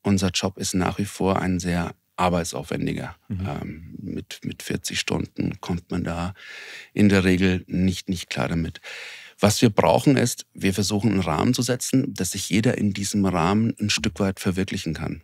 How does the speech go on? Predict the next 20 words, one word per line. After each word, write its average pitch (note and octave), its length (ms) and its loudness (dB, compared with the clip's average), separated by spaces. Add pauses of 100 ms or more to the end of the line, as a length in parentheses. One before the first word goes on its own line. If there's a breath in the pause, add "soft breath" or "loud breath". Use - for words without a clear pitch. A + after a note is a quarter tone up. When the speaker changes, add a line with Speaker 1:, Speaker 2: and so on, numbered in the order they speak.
Speaker 2:
Mhm. G2 220 -4 (560 loud breath)
Speaker 1:
Ähm, F2 540 2 (640)
Flexwork G2 720 2
und F2 160 0
diese, F2 240 -2
diese F2+ 240 -2
ganzen F#2 320 0
Geschichten, E2+ 400 -2
das D2 180 -6
ist, - 200 -8
das - 140 -8
ist - 180 -6
ganz D#2 260 -4
klar, D2+ 140 -4
dass E2+ 200 -6
wir D#2 60 -6
das D#2 200 -6
haben F#2+ 240 -2
müssen. D#2 380 -6
Speaker 2:
Mhm. G2 220 -2